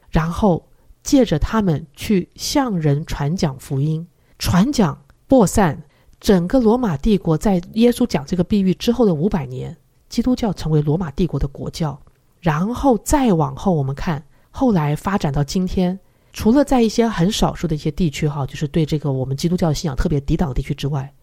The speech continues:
即使在那些地区都有因信得救的基督徒，不是吗？这些现在我们看到的这一切，还包括我们整个人类世界的历史，曾经还有人讲过，如果今天没有基督教的话，人类今天的历史不会是这个样子的。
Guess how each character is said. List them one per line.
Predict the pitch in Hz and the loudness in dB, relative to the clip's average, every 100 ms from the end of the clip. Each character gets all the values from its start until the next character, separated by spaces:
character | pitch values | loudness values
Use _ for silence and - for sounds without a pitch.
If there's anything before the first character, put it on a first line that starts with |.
| - | -4
即 | 269 | 0
使 | |
在 | 220 214 | 2 2
那 | 220 | 0
些 | 175 | -2
地 | 175 143 | 0 -2
区 | - 143 139 - _ - | -2 -4 -4 -10 _ -2
都 | 170 | -2
有 | 175 156 | 0 -4
因 | 160 160 | -6 -6
信 | - 160 127 | -6 -8 -6
得 | 127 | -6
救 | 123 143 | -4 -6
的 | - | -8
基 | 123 | -8
督 | 143 | -6
徒， | 139 - - | -8 -10 -12
不 | - | -10
是 | - | -6
吗？ | 185 190 - _ _ - | -4 -6 -8 _ _ -6
这 | - 302 | 2 4
些 | 202 190 | 4 2
现 | - 254 | 2 0
在 | 190 180 | 2 -2
我 | |
们 | 127 | -2
看 | - 160 | -2 0
到 | 151 | 0
的 | |
这 | 151 | 0
一 | 139 | -4
切， | 120 - 143 - _ _ - | -4 -6 -6 -8 _ _ -2
还 | - | 2
包 | 196 | 2
括 | 185 185 | 2 0
我 | |
们 | 160 | 0
整 | 151 | 0
个 | 143 | 0
人 | 147 151 | 0 0
类 | 160 | 0
世 | - | -2
界 | 180 | -4
的 | 160 | -2
历 | 147 185 | 0 0
史， | 139 - - - _ _ - | 0 -6 -10 -14 _ _ -2
曾 | - 202 | 2 4
经 | 240 | 4
还 | 214 | 4
有 | 170 | 4
人 | 143 | 2
讲 | - 143 135 | 0 -2 -2
过， | 151 | 0
如 | 160 | 4
果 | 226 | 4
今 | 156 185 | 2 2
天 | 196 | 0
没 | 175 | 4
有 | 196 139 | 2 2
基 | 147 | -2
督 | 156 | -2
教 | 147 156 | -2 -4
的 | 143 | -6
话， | 165 139 - _ _ | -10 -10 -14 _ _
人 | 170 175 | 0 2
类 | 233 | 2
今 | - | 0
天 | 208 | 0
的 | 208 | 0
历 | 208 | 0
史 | 160 - | -2 -4
不 | - | -4
会 | 139 151 | -2 -2
是 | |
这 | - 139 | -2 -4
个 | |
样 | 135 127 | -4 -8
子 | 135 139 | -10 -14
的。 | - | -14